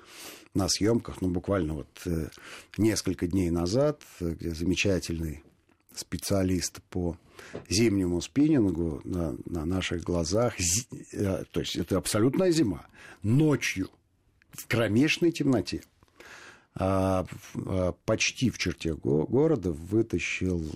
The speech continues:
э, пять судаков, два из которых приближались к килограмму по весу. Это как можно сделать? Я не знаю. Просто когда мы выезжали на съемки, я п-, пятьдесят раз переспросил: «Точно будет рыба?»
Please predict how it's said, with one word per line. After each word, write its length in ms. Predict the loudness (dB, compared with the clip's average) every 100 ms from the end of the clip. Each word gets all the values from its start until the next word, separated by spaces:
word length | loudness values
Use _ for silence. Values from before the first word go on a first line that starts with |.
| -4
э, 260 | -2 -2 -4 _
пять 420 | 0 0 -2 -12 -16
судаков, 640 | -6 -2 -2 0 0 0 -8 -20 -6
два 220 | 0 2
из 120 | 2 -2
которых 560 | -10 -2 2 2 -2 -6
приближались 680 | -2 0 -2 0 2 2 0
к 40 | -8
килограмму 640 | -2 2 2 0 0 0 -2
по 200 | -2 -2
весу. 340 | -2 -6 -12 -18 _ _ _ _ _
Это 220 | -2 0
как 260 | 0 -4 -4
можно 300 | -8 -8 -14
сделать? 440 | -12 -14 -14 -18 _
Я 120 | 2
не 100 | 4
знаю. 260 | 4 2 -6 _ _ -18 -16 -6
Просто 200 | -4 0
когда 220 | 2 4
мы 140 | 4
выезжали 340 | 4 4 4 4
на 140 | 2
съемки, 300 | 0 -2 0
я 60 | -4 -4
п-, 80 | -10
пятьдесят 500 | -2 2 2 2 0
раз 180 | 0 -4
переспросил: 540 | -6 -8 -6 -6 -6 -10 _ _ _ _ _ _ _ _ 0
«Точно 400 | 2 2 2 4
будет 280 | 4 4 2
рыба?» 240 | -2 -4